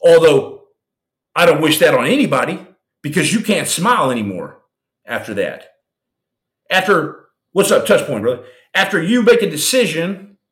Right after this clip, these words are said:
where your comrade, that, that, that you were leading, like in Civil War, when you went on a full-blown death charge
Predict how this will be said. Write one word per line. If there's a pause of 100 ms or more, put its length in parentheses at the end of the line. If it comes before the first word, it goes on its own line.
(540)
where
your
comrade,
that,
that,
that
you
were
leading, (800)
like (460)
in
Civil
War,
when
you
went
on
a
full-blown (280)
death
charge